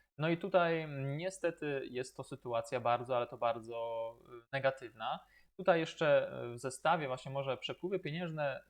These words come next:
mm, z działalności finansowej, które mniej więcej pokazują, jak wyglądają przepływy, jeżeli chodzi o kwestie chociażby kredytów. W dwa tysiące piętnastym roku ogromny wzrost, no bo tutaj był, no, wsparcie finansowe ze strony,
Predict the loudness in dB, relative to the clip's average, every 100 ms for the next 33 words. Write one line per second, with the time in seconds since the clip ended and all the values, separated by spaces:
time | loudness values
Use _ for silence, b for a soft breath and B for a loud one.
0 | -18 -18 -10 -10 0 6 6 6 -2 -6
1 | -14 -12 -4 -2 0 4 4 4 0 -2
2 | -2 -2 -6 -4 -2 0 0 -4 -8 -14
3 | -12 -4 -2 -2 -2 -4 -4 -4 -4 -2
4 | -4 -2 -2 -2 -10 -12 -6 -4 -2 -2
5 | -4 -6 -6 -6 -4 -4 -4 b b _
6 | -2 -2 -2 -8 -4 -4 -6 -4 0 0
7 | -2 -2 -4 -4 -6 -6 -6 -6 -6 -6
8 | -6 0 4 4 6 4 4 -4 2 4
9 | 4 2 -10 -6 -6 -4 -6 -8 b b
10 | b _ -8 -6 2 2 2 -6 -6 -6
11 | -2 -2 -2 -4 -8 -6 -4 -6